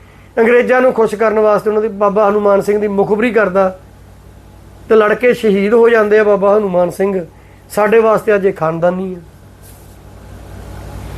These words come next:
ਮੋਰਚਿਆਂ 'ਤੇ ਜ਼ਹਿਰਾ ਪਾਉਣ ਵਾਲੇ, ਸ਼੍ਰੀ ਗੁਰੂ ਗ੍ਰੰਥ ਸਾਹਿਬ ਮਹਾਰਾਜ ਦੀ ਅੰਗ ਗਲੀਆਂ ਨਾਲੀਆਂ 'ਚ ਖਿਲਾਰਨ ਵਾਲੇ, ਗੋਲੀਆਂ ਚਲਾਉਣ ਵਾਲੇ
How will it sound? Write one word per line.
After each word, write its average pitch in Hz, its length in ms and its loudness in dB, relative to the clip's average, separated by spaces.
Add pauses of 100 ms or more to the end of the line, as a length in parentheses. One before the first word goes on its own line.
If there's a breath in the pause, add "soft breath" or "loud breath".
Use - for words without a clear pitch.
(480)
ਮੋਰਚਿਆਂ 220 460 4
'ਤੇ 214 100 0
ਜ਼ਹਿਰਾ 220 300 2
ਪਾਉਣ 214 260 0
ਵਾਲੇ, 202 400 2 (340 loud breath)
ਸ਼੍ਰੀ 226 240 0
ਗੁਰੂ 220 200 0
ਗ੍ਰੰਥ 202 260 2
ਸਾਹਿਬ 220 200 2
ਮਹਾਰਾਜ 220 340 4
ਦੀ 208 280 -4 (400 soft breath)
ਅੰਗ 214 180 2
ਗਲੀਆਂ 208 440 2
ਨਾਲੀਆਂ 202 380 2
'ਚ 208 80 0
ਖਿਲਾਰਨ 180 440 0
ਵਾਲੇ, 185 300 2
ਗੋਲੀਆਂ 190 440 2
ਚਲਾਉਣ 196 300 2
ਵਾਲੇ 180 360 0